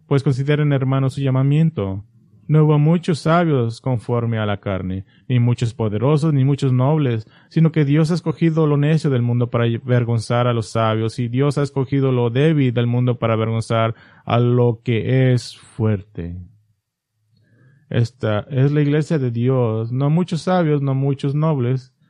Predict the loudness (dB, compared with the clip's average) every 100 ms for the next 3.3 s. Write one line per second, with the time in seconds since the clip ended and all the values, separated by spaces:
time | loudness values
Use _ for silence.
0 | _ _ -2 2 2 0 0 0 2 2
1 | 0 -4 -8 -16 _ _ _ _ _ _
2 | _ _ -4 0 0 0 -2 0 -2 -2
3 | -2 -2